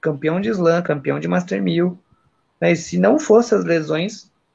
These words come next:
eu acho de verdade, de coração mesmo, não é porque eu gosto dele, que ele teria beliscado um número um do mundo em algum período. No meio das transições e lesões ali de, de Nadal e Djokovic, principalmente, do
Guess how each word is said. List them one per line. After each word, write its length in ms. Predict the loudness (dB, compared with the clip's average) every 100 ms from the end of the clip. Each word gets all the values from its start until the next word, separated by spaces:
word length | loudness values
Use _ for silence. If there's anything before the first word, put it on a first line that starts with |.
| _ _ _ _ _ _ _ _ _ _ -8
eu 140 | -2
acho 280 | -2 -2 -8
de 180 | -6 0
verdade, 480 | 0 4 4 4
de 80 | 0
coração 520 | 2 4 4 4 0
mesmo, 240 | 2 0 0
não 120 | 0
é 60 | 0
porque 160 | 2
eu 80 | 0
gosto 380 | 4 2 2 -8
dele, 280 | -8 -8 -8 -12
que 100 | -6
ele 140 | -6
teria 400 | -4 -4 2 2
beliscado 760 | 2 -4 -4 -2 -2 0 0 2
um 80 | -2
número 340 | -2 0 0
um 160 | 0 0
do 100 | -2
mundo 280 | -2 -4 -4
em 60 | -4
algum 300 | -4 -4 2
período. 440 | 2 2 -6 -10 _ _ _
No 140 | -6 -2
meio 300 | 2 4 4
das 200 | 4 2
transições 720 | -2 0 -4 -8 -4 -4 -4
e 80 | -2
lesões 560 | -2 -2 -4 -6 -6
ali 220 | -6 -8
de, 320 | -10 -10 -12 -14 _ _ _ _ _ _ _ _ -20 _ _
de 120 | -8
Nadal 520 | -2 0 2 4 4
e 40 | 2
Djokovic, 680 | -4 -4 -6 -6 -8 -8 -8
principalmente, 720 | -10 -6 -6 -2 -4 -6 -10
do 160 | -10